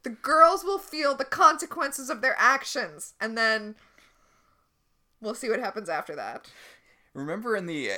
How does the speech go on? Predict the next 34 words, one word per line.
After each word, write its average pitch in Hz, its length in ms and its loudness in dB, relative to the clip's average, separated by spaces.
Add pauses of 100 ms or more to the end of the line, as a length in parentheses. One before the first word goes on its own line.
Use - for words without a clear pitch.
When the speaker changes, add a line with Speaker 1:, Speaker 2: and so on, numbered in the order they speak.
Speaker 2:
Amazon 123 480 0
episode 131 480 -4
where 131 120 -4
they 147 120 -4
just 127 260 -10
casually 117 760 -4
kill 107 400 -4
Daryl 101 420 -2
so 107 200 -6
they 104 140 -6
can 107 180 -8
steal 101 360 -4
his 104 200 -6
soul? - 640 -4
<laughs> - 40 -20 (960)
So 123 200 -8
that 117 180 -6
they 113 100 -4
can 117 160 -8
use 107 220 -6
it - 80 -14
to - 100 -16
get - 140 -6
into 110 180 -14
the 110 160 -8
Amazon 107 440 -4
fighting 110 520 -4
pits? 127 580 -2
Speaker 1:
I 294 80 -2
mean, 302 200 -12
to 294 140 -12
be 320 100 -6
fair, 311 380 2
they 247 200 -4